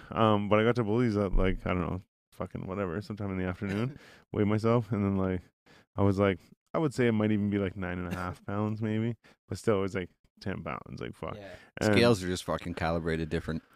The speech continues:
Speaker 1: Wait, man, what the fuck? So then I, the same scales, though, too.
Speaker 2: Oh.
Speaker 1: And
Speaker 2: <laughs>
Speaker 1: then, yeah, same, s-, exact same one. And then I, the, the other thing, too, is that I, uh, I, uh,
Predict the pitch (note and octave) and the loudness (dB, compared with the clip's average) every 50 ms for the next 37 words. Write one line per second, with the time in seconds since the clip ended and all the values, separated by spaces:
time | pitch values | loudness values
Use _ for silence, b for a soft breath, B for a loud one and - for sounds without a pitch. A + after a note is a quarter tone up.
0 | b _ - - D3 C3 C3 B2+ B2 A#2+ B2+ A#2+ - A2+ G2+ A#2+ C#3 C#3 B2 - | b _ -4 0 2 4 4 6 4 4 2 2 0 -2 2 4 4 4 4 4
1 | - C#3 B2+ B2+ B2 A#2+ A#2+ A#2 A2+ A2+ A2+ G#2 G#2 A#2 A#2 - - C#3 A2+ F#2+ | 2 4 4 6 6 6 6 6 6 6 4 4 2 0 0 2 2 0 0 0
2 | - - C#3+ D3+ C#3 A2 G2 G2 F#2+ - - C3 B2+ A2 F2+ B B B B B | 0 2 2 2 2 2 0 -2 -2 0 0 0 0 0 -2 B B B B B
3 | - - F2+ - - A2+ A#2+ B2 C3 C3 C3+ C3 B2+ A#2+ A#2 A#2+ C3 C3 B2+ A2+ | -6 -4 -2 0 2 4 6 8 8 10 10 10 10 8 8 8 8 8 8 6
4 | - - C#3 C3 C3 B2 G#2+ - B2+ A#2 G#2+ A#2+ A#2+ A#2+ G#2 C3 B2 A#2 A#2 A#2+ | 4 2 0 0 0 -2 -4 -6 -8 -6 -2 -2 -2 -2 -2 -4 -4 -4 -2 -4
5 | A2 G2 G#2+ - - A2 A#2+ B2 A#2+ A#2+ B2 A#2+ A2+ G#2+ F2+ G#2 G#2 A2+ A#2+ A#2 | -4 -6 -8 -8 -6 -4 -2 0 4 4 4 4 4 2 -2 -2 0 0 0 0
6 | G#2+ G2 A2+ A#2+ A#2+ C3 A#2+ A#2+ A#2+ A#2 - - B2 B2 A2+ G2 G2 G2+ G2 G2 | 0 0 0 0 0 0 0 0 -2 -2 -2 -2 -2 -2 0 0 0 0 2 2
7 | F#2+ F#2+ F#2 F#2 F2+ F2+ F2+ F2 E2 E2+ - - G2 - _ _ _ _ _ _ | 0 0 0 -2 -2 -2 -2 -4 -4 -4 -6 -6 -8 -10 _ _ _ _ _ _
8 | _ _ _ _ _ _ _ _ _ _ _ _ _ _ _ _ - - - - | _ _ _ _ _ _ _ _ _ _ _ _ _ _ _ _ -10 -6 -4 -2
9 | F#2 F2+ F2 F2 F2 E2+ E2 E2 E2 E2 - | -2 -2 -2 0 0 0 0 0 0 0 -2